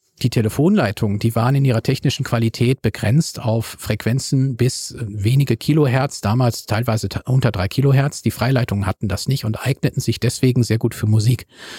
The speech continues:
Und diese Freileitungen waren aber eben nicht überall verfügbar. Und die sind dann langsam, als man angefangen hatte, ein Kabelnetz zu bauen, was für Rundfunkversorgung geeignet war, sind diese Freileitungen ausgefasst.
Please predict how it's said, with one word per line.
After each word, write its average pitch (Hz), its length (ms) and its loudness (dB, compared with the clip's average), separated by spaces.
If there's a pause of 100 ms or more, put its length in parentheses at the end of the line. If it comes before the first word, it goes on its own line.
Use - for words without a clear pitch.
(500)
Und 123 460 2
diese 123 340 0
Freileitungen 143 680 2
waren 139 260 2
aber 131 240 -2
eben 135 160 -2
nicht 135 140 0
überall 135 260 0
verfügbar. 92 640 -2 (400)
Und 127 200 0 (160)
die 117 100 2
sind 147 280 2
dann 131 320 0
langsam, 147 560 2
als - 280 -2
man 120 180 0
angefangen 135 480 0
hatte, 123 240 -2
ein 110 220 0
Kabelnetz 151 640 0
zu 143 140 -2
bauen, 127 280 0
was 120 160 -2
für - 120 -2
Rundfunkversorgung 127 880 0
geeignet 117 560 0
war, 107 200 2
sind 104 160 -2
diese - 160 -4
Freileitungen 107 640 0
ausgefasst. 123 800 0